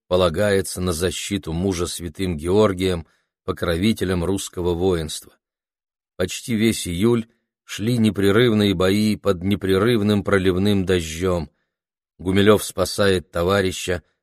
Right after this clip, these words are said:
вытаскивает из-под огня пулемёт. Бой шестого июля он назвал самым знаменательным днём в своей жизни. Он был награждён за этот бой Георгиевским крестом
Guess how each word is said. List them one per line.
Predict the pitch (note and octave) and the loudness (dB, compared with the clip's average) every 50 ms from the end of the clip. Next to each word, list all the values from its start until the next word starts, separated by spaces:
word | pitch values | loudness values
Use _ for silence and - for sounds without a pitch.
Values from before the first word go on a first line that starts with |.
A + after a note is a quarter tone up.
| _ _ - | _ _ -6
вытаскивает | F2 E2+ - G#2+ G#2+ G#2+ - - - G2+ G2 G2+ G2+ F#2+ - _ | -6 -2 2 2 2 2 2 -2 -4 0 0 2 0 0 -4 _
из-под | - A2 - - - G2 F2 F#2 | -10 -10 -10 -8 -6 -4 -2 -2
огня | F#2 F2 F2+ G2+ G2+ F2+ | 0 0 0 0 0 0
пулемёт. | - F#2 F2+ F2 F2+ F2 F2+ F2+ E2 - _ _ _ _ _ _ _ _ _ _ _ _ _ _ _ _ _ _ _ - | -2 -4 -2 -2 -2 0 0 -2 -2 -4 _ _ _ _ _ _ _ _ _ _ _ _ _ _ _ _ _ _ _ -2
Бой | D#2+ F#2 A2+ A#2 G#2+ | 4 6 8 8 6
шестого | - - F#2+ E2 - - A#2 A2 G#2 G2+ G2+ | 4 0 -4 -4 0 4 4 6 6 6 4
июля | G2 F#2+ F#2+ G#2+ G#2+ G#2 G2+ | 4 4 4 4 6 6 6
он | G2 G2 G2 | 6 4 4
назвал | F#2+ F#2+ F2+ E2+ F#2+ G#2 G#2 F#2+ | 2 0 0 2 2 4 4 4
самым | - - - A2 A2+ A2+ G#2+ G#2 G2+ F#2+ | 2 -2 -2 0 0 2 2 0 0 -2
знаменательным | F2 D#2+ F2 F#2+ F#2+ F#2 F#2+ G2 G#2 A2 A2 G#2+ - G#2+ G2 G2 G2 G2 F#2+ F2+ E2 | -2 -4 -2 -2 0 0 0 2 2 2 2 2 0 -2 -2 0 0 -2 -2 -4 -4
днём | E2+ F#2 G2 G#2 G#2 G2 | -4 -2 0 0 0 -2
в | - | -4
своей | - - F#2 F#2+ F#2+ F#2+ F#2+ | -6 -6 -4 -2 -2 -2 -2
жизни. | F2+ E2+ F2+ G2+ G2+ F#2+ D#2+ D2+ D#2 D2 - _ _ _ _ _ _ _ _ _ _ _ _ _ _ _ | -4 -4 -4 -4 -4 -4 -6 -8 -12 -16 -18 _ _ _ _ _ _ _ _ _ _ _ _ _ _ _
Он | - F#2+ G#2 G2 | 0 2 4 4
был | F2 G2 F#2+ | 6 4 6
награждён | F#2+ F#2+ G2 E2+ F2+ F#2+ F#2+ F2 - F2 G#2 G2+ F#2+ E2+ | 6 4 2 2 2 2 2 0 0 0 0 0 2 2
за | D#2 F#2 | 2 2
этот | F#2 - - E2 D2+ | 2 2 0 -4 -6
бой | D#2 E2 G2+ A2 A2+ A2 - _ _ _ _ _ _ | -2 2 4 4 4 4 0 _ _ _ _ _ _
Георгиевским | - E2 F2 G#2+ A2+ A#2+ A2+ G#2+ G2 G#2 G#2 G2 - - - G2 F#2 | -8 0 4 8 8 8 8 6 2 0 0 -2 -4 -4 -4 -4 -4
крестом | D2+ - E2 - - - - - A2+ A2+ A2+ G#2+ G#2+ _ | -4 -4 -8 -8 -8 -6 -2 0 2 2 2 0 -2 _